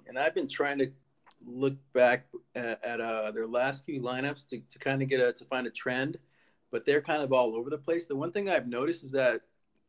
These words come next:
uh, K-, Ketel Marte is, is hitting lower in the lineup, like, fifth or sixth. I've had him in the leadoff spot. I mean, he's a guy who you can get on base, he can run. Um, they don't really have another guy who, who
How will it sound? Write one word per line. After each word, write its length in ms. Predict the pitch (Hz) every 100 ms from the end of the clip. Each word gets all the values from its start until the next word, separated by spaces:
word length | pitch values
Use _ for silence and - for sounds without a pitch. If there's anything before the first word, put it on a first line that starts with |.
| _
uh, 140 | 117 113
K-, 220 | - 127 -
Ketel 220 | 147 151
Marte 360 | 139 139 143
is, 380 | 160 123 117 - _
is 300 | 117 113 107 - _ _ _
hitting 280 | - 143 135
lower 360 | 113 120 135 147
in 80 |
the 60 | 123
lineup, 300 | 120 120 117
like, 220 | 107 107 -
fifth 220 | 101 -
or 60 | 123
sixth. 520 | - 170 135 135 - _ _ _ _ - _ _ _
I've 180 | 151 -
had 140 | 175
him 100 | 151
in 80 | 139
the 80 | 120
leadoff 360 | 127 127 104
spot. 360 | - - 117 92 - _ _
I 60 |
mean, 100 | 113
he's 180 | 117 117
a 40 | 117
guy 200 | 120 117
who 140 | 117 -
you 160 | 123
can 120 | 117 120
get 140 | 127
on 200 | 123 117
base, 580 | 110 120 120 117 110 - _ _ _ _ _
he 100 | 123
can 140 | 120 107
run. 460 | 117 123 120 120 - _ - _ _ _ _
Um, 360 | 110 110 110 104 -
they 80 | 127
don't 160 | 120
really 240 | 123 120 110
have 580 | 127 131 131 131 131
another 280 | 131 127 123
guy 320 | 123 131 127
who, 280 | 131 127 123
who 280 | 131 123 117